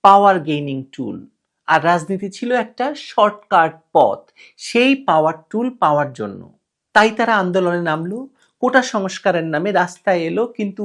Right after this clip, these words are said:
উদ্দেশ্য ছিল পরিবর্তন নয়, ক্ষমতা দখল। তারা জুলাই জিহাদ সফল করলো। দেশের প্রধানমন্ত্রীকে তারা রাষ্ট্রীয় মর্যাদায় বিমান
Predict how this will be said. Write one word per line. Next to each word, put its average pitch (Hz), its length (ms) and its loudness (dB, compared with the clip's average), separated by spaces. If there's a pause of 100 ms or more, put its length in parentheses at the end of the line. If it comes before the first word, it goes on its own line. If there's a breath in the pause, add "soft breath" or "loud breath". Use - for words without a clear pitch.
উদ্দেশ্য 165 460 -8 (140)
ছিল 233 220 -12 (580 soft breath)
পরিবর্তন 202 720 0 (100)
নয়, 208 220 -4 (100)
ক্ষমতা 160 520 -8
দখল। - 420 -12 (760)
তারা 185 240 6
জুলাই 208 360 2
জিহাদ 185 440 -8
সফল 214 460 -2
করলো। 190 320 -4 (360 soft breath)
দেশের 190 340 0
প্রধানমন্ত্রীকে 190 760 -6
তারা 196 200 0
রাষ্ট্রীয় 175 460 0
মর্যাদায় 180 600 0
বিমান 180 320 -6